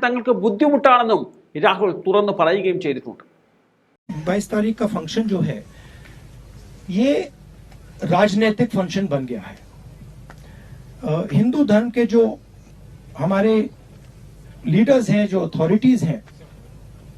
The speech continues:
Speaker 2: उन्होंने कहा है कि वो नहीं जाएंगे, जा पाएंगे, क्योंकि ये राजनीतिक फंक्शन बन गया है।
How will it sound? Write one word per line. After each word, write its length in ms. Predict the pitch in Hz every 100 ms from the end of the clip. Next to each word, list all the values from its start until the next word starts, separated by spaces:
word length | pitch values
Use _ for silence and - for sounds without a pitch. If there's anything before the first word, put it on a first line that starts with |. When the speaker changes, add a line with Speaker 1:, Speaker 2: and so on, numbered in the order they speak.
| - - - - -
Speaker 2:
उन्होंने 320 | 226 277 330
कहा 260 | - 196 151
है 220 | 123 104 - - - - - - - - - - -
कि 100 | 254
वो 220 | 175 262
नहीं 260 | 254 196 208
जाएंगे, 340 | 156 139 139
जा 180 | 147 151
पाएंगे, 420 | 156 139 156 202
क्योंकि 260 | 220 208 202
ये 180 | 185
राजनीतिक 600 | 190 170 175 214 262 -
फंक्शन 360 | - 147 - -
बन 120 | -
गया 180 | - -
है। 120 | -